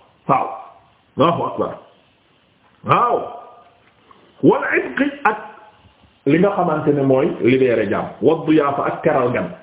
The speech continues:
waaw. Moo tax Yonent bi saa saa doon wax naan ñett ngi moom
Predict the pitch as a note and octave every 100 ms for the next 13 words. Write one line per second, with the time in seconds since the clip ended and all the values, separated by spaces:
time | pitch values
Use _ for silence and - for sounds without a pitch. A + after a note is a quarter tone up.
0 | _ _ _ _ _ _ _ _ _ -
1 | - - - - - _ _ _ _ _
2 | _ _ _ _ - A2 E3+ G3 G3 G3
3 | F#3 F3 E3 E3 E3 D3+ D#3+ E3 E3 D3
4 | D3 E3+ E3+ D#3+ D#3 D3+ C3